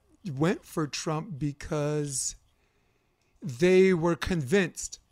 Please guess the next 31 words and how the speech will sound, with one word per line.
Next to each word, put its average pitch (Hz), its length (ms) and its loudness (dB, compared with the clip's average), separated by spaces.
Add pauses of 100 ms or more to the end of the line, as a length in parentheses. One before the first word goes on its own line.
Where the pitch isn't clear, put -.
(1160)
um, 147 420 -2
in 160 140 -2
his 151 180 -2
ideals, 147 640 -4 (100)
and 151 220 -2
they 160 100 4
were 156 240 2
also 156 760 2 (400)
scared 175 460 2
to 156 120 2
hell 170 400 2
of 147 560 0 (320)
boogeyman 156 560 0
politics 151 480 0
in 151 80 -2
regards 147 300 2
to 147 80 2
Hillary 143 280 0
Clinton. - 380 -10 (200)
Like, 165 140 0
Hillary 185 320 2
Clinton 180 400 -2
was 147 340 0 (360)
the, 165 140 6
probably 214 440 4
the, 170 300 2
in, 170 160 2
in - 140 -4
two - 180 0
thousand 185 280 6
sixteen, 170 560 0